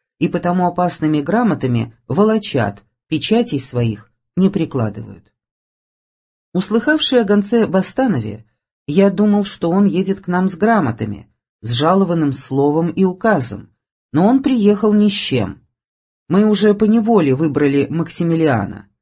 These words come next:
Максимилиан цесарь стар и болен, и мы тебя затем держим,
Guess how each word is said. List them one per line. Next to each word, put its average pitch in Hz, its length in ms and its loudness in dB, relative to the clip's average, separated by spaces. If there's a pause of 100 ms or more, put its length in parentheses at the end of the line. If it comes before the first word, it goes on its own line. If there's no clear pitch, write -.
(420)
Максимилиан 180 640 0
цесарь 165 540 0 (120)
стар 135 440 -4
и 165 140 -4
болен, 151 540 0 (380)
и 160 80 -2
мы 165 220 0
тебя 160 580 0
затем 135 540 0
держим, 135 600 0